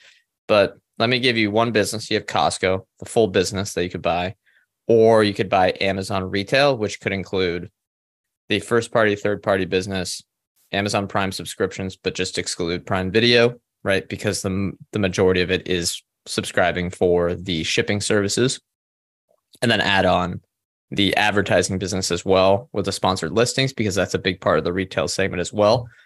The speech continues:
From an earnings perspective, what do you think deserves a higher multiple?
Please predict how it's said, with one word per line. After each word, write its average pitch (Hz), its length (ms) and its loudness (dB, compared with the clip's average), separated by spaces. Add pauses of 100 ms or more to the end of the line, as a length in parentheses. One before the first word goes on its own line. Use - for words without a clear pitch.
(920)
From 120 140 2
an 113 160 0
earnings 139 360 2
perspective, 110 500 0
what 107 360 0
do 127 80 -4
you 120 80 -2
think 107 500 -2 (140)
deserves 101 560 2
a - 60 2
higher 101 400 2
multiple? 101 1000 0